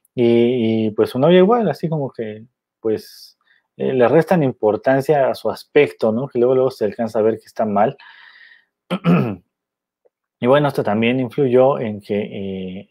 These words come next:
eh, pues, tanto ruido y todo esto, pues, lo provocaron como que, digámoslo, más estrés. <laughs> Y, pues, en cierto momento empezó a tener ya alucinaciones de que su casero, pues, era un, un, un demonio.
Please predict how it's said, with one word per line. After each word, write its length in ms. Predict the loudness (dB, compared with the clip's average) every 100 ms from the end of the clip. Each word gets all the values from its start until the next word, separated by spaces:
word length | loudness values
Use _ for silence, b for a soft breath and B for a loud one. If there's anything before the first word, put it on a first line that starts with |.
| -16
eh, 260 | -14 -14 -12
pues, 180 | -6
tanto 280 | -2 -2 0
ruido 600 | 2 4 6 6 4 2
y 320 | 0 -4 -8 -4
todo 260 | 2 4
esto, 260 | 4 2 -4
pues, 180 | -6 -6
lo 120 | -6
provocaron 520 | -6 -4 -2 -2 -2
como 220 | -6 -8 -8
que, 160 | -8
digámoslo, 380 | -6 -2 0 0
más 220 | 0 -2
estrés. 520 | -4 -8 -6 -8 -8 _
<laughs> 140 | -16 -16 B B B B B B B B B B _
Y, 540 | 0 4 4 4 4 2
pues, 200 | 0 -2
en 100 | -2
cierto 260 | -2 0 0
momento 260 | 0 0
empezó 200 | -4 -6
a 60 | -8
tener 320 | -4 -2 -2
ya 200 | -2 -2
alucinaciones 1080 | -2 -4 -8 -8 -8 -6 -6 -8 -16 -20 _ _ _ _ _
de 240 | -2 -2
que 140 | -2 -6
su 220 | -6 -6
casero, 580 | -2 -2 4 4 4 2
pues, 240 | -2 -4
era 160 | -2 0
un, 240 | 0 -2
un, 380 | -6 -8 -8 -8
un 180 | -6 -4
demonio. 540 | -2 -2 -2 -4 -8